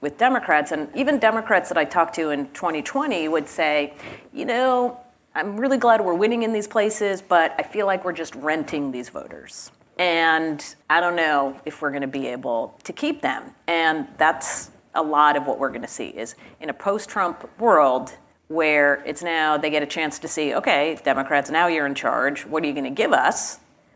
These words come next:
And they go, "Hmm, yeah, that's, that's not really what I want."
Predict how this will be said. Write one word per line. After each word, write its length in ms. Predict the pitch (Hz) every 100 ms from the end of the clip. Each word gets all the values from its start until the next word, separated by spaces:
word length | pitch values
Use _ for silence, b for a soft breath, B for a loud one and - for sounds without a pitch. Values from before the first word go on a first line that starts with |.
| _
And 100 | 175
they 80 | 156
go, 300 | 151 143 139 - - _ _ _
"Hmm, 540 | 202 214 185 165 147 135 - _ -
yeah, 480 | 165 147 123 107 113
that's, 500 | 143 - - - - - B B B B -
that's 220 | 170 160
not 280 | 175 156 147
really 300 | 165 160 151
what 160 | 139 127
I 80 | 123
want." 320 | 120 117